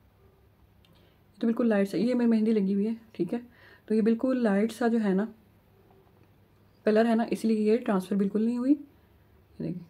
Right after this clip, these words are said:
किस कदर खूबसूरत लग रही है लिप्स के ऊपर। कोई भी शेड आप पिंक वाला लगा लेंगे ना किसी भी मेकअप के ऊपर, तो आपकी, अ, स्किन के ऊपर बहुत अच्छा लगेगा। एशियन स्किन टोन्स के मुताबिक ये लिपस्टिक्स बनाई गई हैं। अब हम जी सेकंड वाली ट्राई कर लेते हैं।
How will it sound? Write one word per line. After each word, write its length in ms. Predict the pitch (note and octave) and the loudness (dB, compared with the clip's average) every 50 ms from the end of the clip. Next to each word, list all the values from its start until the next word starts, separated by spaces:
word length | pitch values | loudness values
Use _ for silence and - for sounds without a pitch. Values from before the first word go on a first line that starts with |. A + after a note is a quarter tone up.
| _ - | _ -10
किस 100 | B3 - | -8 -6
कदर 180 | - G#3 G3+ G#3+ | -4 -2 -2 -2
खूबसूरत 380 | G#3 G3+ - - G3+ G#3 G#3 | -4 -4 -2 0 0 0 2
लग 140 | G#3+ G#3 F#3+ | 0 0 0
रही 120 | F#3+ G#3 | 0 0
है 100 | G#3+ A3+ | 2 2
लिप्स 260 | A3+ G3+ G#3 G3+ - - | 2 0 0 -4 -4 -4
के 80 | - | -2
ऊपर। 160 | A3 A3 A#3 | -2 0 -2
कोई 240 | A#3 A3+ A3 A3+ C4 | 0 2 4 6 8
भी 100 | C#4+ D#4 D4+ | 8 6 6
शेड 200 | D4+ B3+ A#3 A#3+ | 6 2 0 0
आप 140 | A#3+ A#3+ | 0 0
पिंक 180 | - A3 A3+ A3+ | 0 0 2 2
वाला 180 | A#3+ A#3+ B3 A#3+ | 0 0 0 0
लगा 280 | B3 A#3 G3+ F#3+ F#3 | 0 0 0 0 0
लेंगे 220 | F#3 G3+ A#3+ A#3+ G#3+ | 0 0 0 0 0
ना 120 | G#3+ G#3+ | -2 -2
किसी 240 | G#3 A3 G#3+ - A3 | -4 -4 -4 -2 0
भी 80 | A3+ | 0
मेकअप 280 | A3+ G3+ F#3+ - G#3 G3+ | 0 0 0 -2 -4 -4
के 80 | - G3+ | -4 -4
ऊपर, 200 | G3 G#3+ A3+ A3+ - - - - - - - | -2 -2 -4 -4 -6 -14 -20 -20 -20 -10 -2
तो 80 | - G#3+ | 0 2
आपकी, 440 | A3 G#3+ G#3+ A3 - A3+ A3+ A#3 A3+ | 2 2 2 0 -2 0 2 2 2
अ, 240 | - - G3+ G3+ | 2 2 2 0
स्किन 240 | G#3 G3 - A#3 A3+ | 0 0 0 2 2
के 80 | A3 A#3 | 2 2
ऊपर 140 | A3 A3+ G#3 | 0 0 0
बहुत 200 | G3 G3 G3 G3 | 2 2 2 2
अच्छा 220 | F#3+ F#3+ - F#3 | 0 -2 -4 -6
लगेगा। 260 | F3 E3+ E3+ E3+ F#3 | -4 -2 -2 -2 -2
एशियन 360 | F3+ - F3 G#3 - - B3 | 0 0 0 -2 -2 -4 -6
स्किन 200 | A#3+ - A#3+ A3+ | -4 0 0 2
टोन्स 220 | A3 A3+ A3 A3 A3 | 2 2 0 0 0
के 80 | - | 0
मुताबिक 400 | A3+ A3+ A3+ G3+ F#3+ F#3+ G3+ G#3+ | 0 0 2 2 2 2 0 0
ये 240 | G#3+ G#3 G3 B3 B3+ - - - - - - | 0 0 0 0 -4 -8 -16 -20 -18 -8 -4
लिपस्टिक्स 340 | G#3+ G#3+ G3+ - - G#3 G3+ | -4 -4 -4 -4 -8 -8 -4
बनाई 220 | - A3 G3+ F#3+ F#3+ | -4 -2 0 0 0
गई 140 | F3+ G3+ G3 | 0 0 -2
हैं। 200 | G3 G#3 - - | -2 -4 -4 -4
अब 180 | F#3 G3+ G3+ | -4 -2 0
हम 140 | A#3 A#3 A3+ | 0 0 0
जी 140 | A3+ A#3 A#3 | 0 -2 -4
सेकंड 260 | A#3 A3 G3 A3 A#3 | -4 -4 -2 -2 -2
वाली 160 | A#3+ A#3+ B3 | -2 -2 -4
ट्राई 200 | A#3+ A3+ G#3 G#3+ | -2 -2 -2 -2
कर 100 | G#3+ G#3+ | -2 -4
लेते 240 | G#3+ G#3 G#3+ G#3 A3+ | -4 -4 -4 -4 -4
हैं। 200 | A3 B3 C4 C#4 | -6 -6 -6 -8